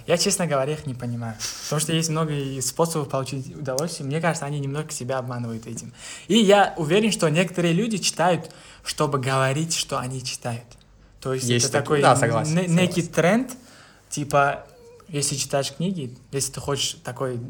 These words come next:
Speaker 1: задавать такой personal brand, что ты такой
Speaker 2: Мгм, мгм.
Speaker 1: начитанный человек,
Speaker 2: Да.
Speaker 1: э, и читаешь on a regular basis, да?
Speaker 2: Да.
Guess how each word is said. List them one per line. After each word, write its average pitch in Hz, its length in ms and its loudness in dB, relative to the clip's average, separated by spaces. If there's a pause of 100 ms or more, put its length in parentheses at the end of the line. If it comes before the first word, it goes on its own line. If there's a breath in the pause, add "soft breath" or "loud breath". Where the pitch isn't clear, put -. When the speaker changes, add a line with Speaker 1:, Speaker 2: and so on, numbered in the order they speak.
(180)
Speaker 1:
задавать 131 460 -2
такой 120 220 -10
personal 135 440 -4
brand, 151 280 -4
что - 200 -12
ты 117 180 -10
такой 117 280 -2
Speaker 2:
Мгм, 117 220 -6 (100)
мгм. 120 340 -10
Speaker 1:
начитанный 135 460 -4
человек, 131 520 -6
Speaker 2:
Да. 113 200 -8 (400 soft breath)
Speaker 1:
э, 123 340 -6
и 127 180 -8
читаешь 131 380 -2
on 127 100 -4
a 123 120 -2
regular 123 320 -4
basis, 127 340 -8
да? 131 140 -10 (220 loud breath)
Speaker 2:
Да. 120 180 -8